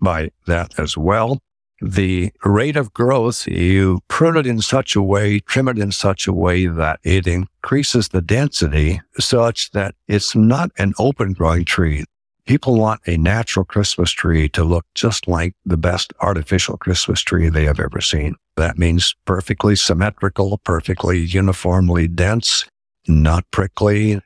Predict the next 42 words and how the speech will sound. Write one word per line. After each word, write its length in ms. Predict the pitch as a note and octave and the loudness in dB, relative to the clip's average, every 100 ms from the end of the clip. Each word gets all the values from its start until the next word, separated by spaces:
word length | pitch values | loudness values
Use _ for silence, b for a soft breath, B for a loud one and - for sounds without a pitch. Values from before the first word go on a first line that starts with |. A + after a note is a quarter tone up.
| - | -4
can 160 | E2 | -2
hold 280 | D2+ F2 E2+ | 0 0 0
ornaments, 760 | D#2+ G2 G#2 G2+ F#2+ - - - _ | 0 0 0 0 -2 -4 -4 -6 _
gonna 180 | - D#2+ | -2 -2
have 200 | D#2 D2 | -2 -2
excellent 400 | E2 F#2+ - F2 | -2 -2 -4 -2
needle 240 | D#2+ F#2 G#2 | 0 2 2
retention. 840 | F#2+ G2 G2+ G2+ G2 A2 G2+ G#2+ - _ _ _ _ _ | 2 0 0 0 0 -2 -2 -4 -8 _ _ _ _ _
There 120 | B2+ | 0
are 60 | A2 | 2
a 20 | |
number 280 | C3 G3+ E3+ | 2 2 0
of 80 | A#2 | 0
things 340 | B2 G#2+ - | 0 2 0
that 220 | E2+ D#2+ - | -2 -2 0
you 120 | G2+ | 2
can 240 | G2 F2 | 2 0
try 360 | - - A#2+ C3+ | 0 0 0 0
to 140 | - | -4
build 340 | G2 A2 G#2+ G#2 | 0 0 0 0
into 420 | G#2+ A2 - E2+ | 0 0 -2 -2
a 80 | D#2+ | -2
natural 460 | D2+ D2+ - - - | -2 -4 -6 -10 -4
tree. 420 | - A#2+ C#2 - _ _ _ | 0 0 -2 -14 _ _ _
We 220 | D2 D#2+ | 0 2
have 300 | D#2 E2 D2 | 2 0 0
done 220 | F2+ F#2 | -2 0
that. 220 | F2+ D2 - | 0 -2 0
We 180 | E2 | 2
have 200 | D#2+ D#2 - | 2 0 -4
certainly 420 | - A2 - F#2+ G2 | -6 -4 -2 -2 0
changed 640 | - G#2+ A2+ G#2+ A2+ - - | 0 0 2 4 2 0 -4
our 220 | D#2+ E2+ | -4 -4
species. 600 | - A2 A2+ - A#2 - | -2 0 -2 0 -2 -2
We 120 | E2 | -6
started 340 | - D#2+ E2+ E2 | -2 -2 -2 0
off 320 | D#2+ F#2 - | 0 0 -4
with 120 | E2+ | -8
species 520 | - F#2+ F2 F2 E2+ | -4 -2 -2 -4 -6
like 160 | C#2 C2+ | -6 -4
Scotch 420 | - F2 E2 - | -2 -2 -2 -4
pine 480 | - E2+ D#2+ E2+ F2 | -2 0 2 0 -2